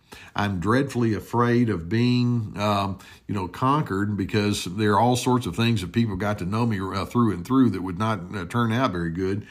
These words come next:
So that's what I mean when I say they, they approach life as somebody who has lost,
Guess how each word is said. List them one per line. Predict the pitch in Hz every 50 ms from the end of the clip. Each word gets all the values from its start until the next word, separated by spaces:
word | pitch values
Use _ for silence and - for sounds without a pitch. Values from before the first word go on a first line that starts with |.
| - - - _
So | - - - 131 127 123
that's | 127 143 160 165 -
what | 160 139
I | 131
mean | 127 131 139 143 139
when | 131 123 117
I | 110 107
say | - - - 131 131 127 123
they, | 110 104 113 113 113 117 113
they | 95 82 104 107 113 117 107
approach | 95 - - - 170 185 185 175 170 -
life | 120 113 127 151 170 139 101 95 104 117 113 - - _ _ - - - - - - - _
as | - 113 113 117 117 117 113 - - - -
somebody | - - - 151 151 139 131 127 123 123 127
who | 120 - 127 120 110
has | 101 104 92 90
lost, | 95 95 107 123 156 143 95 80 82 110 120 - - -